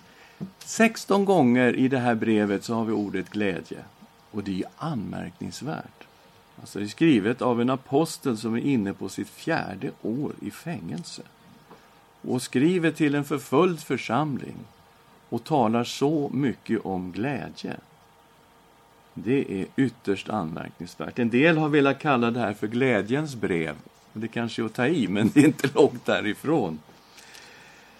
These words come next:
Eh, bara inledningen här, ett och tre. "Jag tackar min Gud var gång jag tänker på er.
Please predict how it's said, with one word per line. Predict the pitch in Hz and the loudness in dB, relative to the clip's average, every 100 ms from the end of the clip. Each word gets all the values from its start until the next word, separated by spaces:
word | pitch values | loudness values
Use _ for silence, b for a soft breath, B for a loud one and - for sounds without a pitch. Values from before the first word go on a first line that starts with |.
| B B B _ - _ - - | B B B _ -20 _ -20 -4
Eh, | 120 127 127 123 123 B B B B B B B B B B _ - - - - - | 2 4 6 4 2 B B B B B B B B B B _ -20 -20 -20 -6 4
bara | 147 147 | 6 8
inledningen | 175 160 131 147 165 151 156 143 | 8 8 8 8 6 6 4 4
här, | 131 98 87 - - - | 2 0 -2 -6 -10 -4
ett | - 165 165 - | 2 2 2 -4
och | 156 | -2
tre. | 151 147 117 - - b b b b | 0 2 2 0 -10 b b b b
"Jag | 123 131 | 0 4
tackar | 170 160 151 | 4 6 4
min | 160 156 131 | 6 6 6
Gud | 160 190 123 87 - - - | 8 10 8 4 -2 -16 0
var | 117 143 151 151 156 | 4 6 6 4 0
gång | 104 123 135 107 82 85 - | 2 6 6 6 2 -4 -4
jag | 104 117 - | -2 -2 -4
tänker | 113 156 175 160 160 | 0 4 4 4 0
på | 131 127 110 82 | 0 2 2 0
er. | 78 | -4